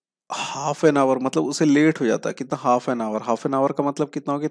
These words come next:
थर्टी मिनट्स लेट हो जाता है अपने शेड्यूल टाइम। जैसे मान लीजिए उसकी शेड्यूल टाइम अगर नौ बजे था, तो उसने शेड्यूल टाइम से आधे घंटे लेट कर दिया, तो कितना हो जाएगा, थर्टी मिनट्स लेट हो जाएगा, मतलब साढ़े नौ बजे उसने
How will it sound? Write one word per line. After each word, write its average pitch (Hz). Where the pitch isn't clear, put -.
थर्टी 151
मिनट्स 139
लेट 120
हो 127
जाता 120
है 127
अपने -
शेड्यूल 120
टाइम। -
जैसे 120
मान 120
लीजिए 139
उसकी 147
शेड्यूल 127
टाइम 131
अगर 131
नौ 117
बजे 127
था, 117
तो 131
उसने 131
शेड्यूल 127
टाइम 131
से 147
आधे 123
घंटे 135
लेट 127
कर 131
दिया, 127
तो 131
कितना 131
हो 127
जाएगा, 135
थर्टी 123
मिनट्स 127
लेट 127
हो 131
जाएगा, 131
मतलब 143
साढ़े 127
नौ 131
बजे 135
उसने 135